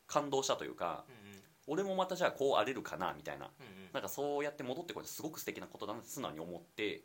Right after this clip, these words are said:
Speaker 1: なんか学びを請いたいなって思ったっていうところとか、
Speaker 2: うん。
Speaker 1: あとはなんだろ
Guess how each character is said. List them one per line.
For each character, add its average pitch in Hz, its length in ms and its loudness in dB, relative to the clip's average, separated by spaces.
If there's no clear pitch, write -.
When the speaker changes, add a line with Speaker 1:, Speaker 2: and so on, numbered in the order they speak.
Speaker 1:
な 117 100 -2
ん - 20 -4
か - 200 -6
学 110 220 2
び 98 60 0
を 78 40 -2
請 98 180 -2
い 95 60 -4
た 101 80 0
い 87 60 -2
な 78 60 -4
っ - 20 -8
て - 80 -10
思 76 160 -10
っ 78 80 -12
た - 100 -14
っ - 80 -14
て - 80 -12
い 78 40 -8
う - 20 -18
と 78 80 -12
こ 82 100 -8
ろ 76 80 -10
と 78 120 -12
か、 123 340 -6
Speaker 2:
う - 40 -8
ん。 147 40 -2
Speaker 1:
あ - 20 -10
と 98 80 -4
は 90 60 -4
な 98 100 -2
ん 87 40 -6
だ 73 80 -6
ろ - 140 -10